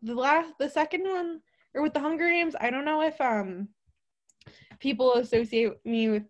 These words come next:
that because I went through <laughs> a Hunger Games phase in middle school, or if I went through, or if, like, the resurgence, 'cause people, my cousins still definitely remember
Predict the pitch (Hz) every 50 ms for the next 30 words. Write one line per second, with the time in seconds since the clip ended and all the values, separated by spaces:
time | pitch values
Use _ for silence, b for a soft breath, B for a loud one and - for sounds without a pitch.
0 | _ - 220 214 214 214 208 208 208 - - - _ _ _ _ _ _ _ _
1 | _ _ _ - - 240 208 - - - - 254 233 226 214 233 233 226 226 214
2 | 214 214 254 311 269 294 277 - 359 311 - - 403 370 339 - 370 381 392 -
3 | - - 349 339 - 277 277 294 320 330 330 - - 294 330 320 262 240 247 247
4 | 247 254 - - - 220 214 208 208 220 220 208 - - 214 214 214 - - -
5 | 214 220 220 226 214 220 - 214 208 196 190 - 208 b b b b b b b
6 | b _ - 226 226 220 220 220 214 226 214 208 202 196 202 202 214 - _ _
7 | - - 254 208 - - - _ _ - 220 208 - - 262 233 277 277 - -
8 | _ _ - 226 240 240 240 - 285 285 269 294 294 277 - - - - 247 233
9 | 220 214 220 - 233 214 220 214 220 226 220 214 208 208 202 202 196 196 190 185
10 | 185 180 185